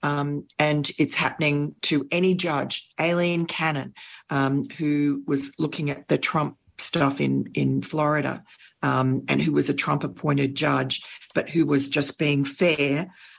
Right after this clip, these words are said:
um, she also has been traduced. So any judge that doesn't fall into line and do the Democrats' dirty business, dirty bidding, um, will be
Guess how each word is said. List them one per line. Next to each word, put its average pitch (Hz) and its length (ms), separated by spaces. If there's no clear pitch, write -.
um, 147 380
she 202 360
also 170 460
has 143 220
been 135 260
traduced. 143 840
So 196 160
any 226 300
judge 180 560
that - 200
doesn't 180 320
fall 175 280
into 165 300
line 147 400
and 139 140
do 151 200
the 143 100
Democrats' 143 720
dirty 143 380
business, 139 640
dirty 143 280
bidding, 139 460
um, 139 320
will 156 240
be 143 500